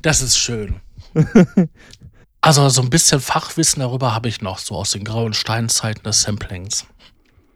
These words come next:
Speaker 1: Wie sieht's
Speaker 2: Ich
Speaker 1: bei
Speaker 2: kenn-,
Speaker 1: dir?
Speaker 2: ich kenn nur die digitale Ebene des Samplings.
Speaker 1: Also das, was du halt, ähm, bei den,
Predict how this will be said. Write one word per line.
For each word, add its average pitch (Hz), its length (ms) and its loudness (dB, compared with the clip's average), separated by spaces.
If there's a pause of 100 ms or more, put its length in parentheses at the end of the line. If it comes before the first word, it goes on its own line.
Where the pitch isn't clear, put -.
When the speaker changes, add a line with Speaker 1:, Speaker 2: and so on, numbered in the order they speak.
(2000)
Speaker 1:
Wie 110 100 -4
sieht's 117 200 -4
Speaker 2:
Ich 113 60 -2
Speaker 1:
bei 98 80 -2
Speaker 2:
kenn-, 143 140 4
Speaker 1:
dir? - 100 -4 (540)
Speaker 2:
ich 123 160 -8
kenn 135 160 2
nur 123 120 6
die 117 140 0
digitale 117 680 0
Ebene 98 360 -4
des 101 180 -4
Samplings. 107 680 -4 (720)
Speaker 1:
Also 123 180 2
das, 120 280 2
was 120 140 4
du 113 140 2
halt, 113 260 0
ähm, 110 320 -2
bei 104 100 0
den, 104 380 -4